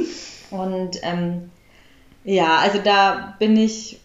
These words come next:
auch nicht immer meine schönste Version und das, ich freue mich total drauf, wenn es wieder vorbei ist.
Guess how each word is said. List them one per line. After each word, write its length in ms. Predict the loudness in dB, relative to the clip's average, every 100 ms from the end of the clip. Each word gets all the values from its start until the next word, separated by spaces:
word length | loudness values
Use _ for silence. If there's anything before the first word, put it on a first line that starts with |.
| _ -4
auch 180 | -2 0
nicht 160 | -2
immer 220 | 0 2
meine 260 | 2 0 -4
schönste 500 | -2 0 0 0 -2
Version 720 | 0 0 -2 -4 -2 0 -2
und 600 | -2 -8 -10 -12 -16 -10
das, 460 | -10 -10 -18 -20 -20 -14
ich 200 | -12 -4
freue 260 | 0 0
mich 120 | 0 -6
total 440 | -8 -6 -6 -2
drauf, 200 | -4 -4
wenn 100 | -6
es 180 | -8 -8
wieder 160 | -8
vorbei 440 | -8 -10 -12 -10 -12
ist. 180 | -16